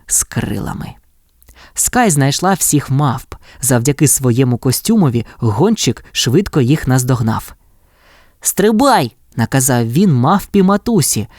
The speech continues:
та підстрибнула і схопила гонщика за лапу. Потім маршал у польоті підхопив братика Менді.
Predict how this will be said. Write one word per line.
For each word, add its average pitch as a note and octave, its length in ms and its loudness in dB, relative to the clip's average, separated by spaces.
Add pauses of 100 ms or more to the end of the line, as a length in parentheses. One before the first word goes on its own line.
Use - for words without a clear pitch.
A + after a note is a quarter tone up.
(240)
та G3+ 240 0 (180)
підстрибнула D3 840 0 (140)
і C4+ 100 -2
схопила C3+ 540 0
гонщика F#3+ 800 -2 (220)
за A#2+ 260 0
лапу. A#2 460 -6 (560)
Потім C4 360 -2
маршал D#3 560 -2
у C#3 80 -2
польоті E3 540 0 (180)
підхопив D3+ 540 -2
братика C3+ 480 -2
Менді. D3+ 540 -2